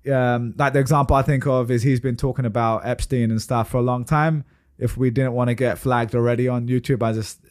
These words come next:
had to throw that in there. Um, so yeah, if, if, if you start asking questions about that before things are confirmed, like, you can, there's at least some nuance in those conversations, right?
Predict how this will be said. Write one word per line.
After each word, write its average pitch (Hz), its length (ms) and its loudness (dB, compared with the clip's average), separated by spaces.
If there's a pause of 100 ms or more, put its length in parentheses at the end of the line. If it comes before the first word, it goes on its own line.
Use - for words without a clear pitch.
(220)
had 120 200 -2
to 120 40 -6
throw 127 200 0
that 117 140 0
in 120 100 -2
there. 147 200 0 (360)
Um, 123 420 0 (340)
so 175 160 2
yeah, 196 160 6
if, 170 220 2
if, 185 300 0
if 175 180 0
you 185 120 4
start 185 420 2 (140)
asking 170 380 2
questions 170 360 0
about 147 360 0
that 180 400 2 (180)
before 160 540 4
things 165 280 0
are 139 60 -2
confirmed, 156 680 0 (640)
like, 143 240 0
you 185 140 4
can, 180 280 2
there's 180 200 4
at 208 180 2
least 214 200 4
some 165 160 2
nuance 160 400 2
in 139 120 0
those 147 240 2
conversations, 135 680 0
right? 117 180 -2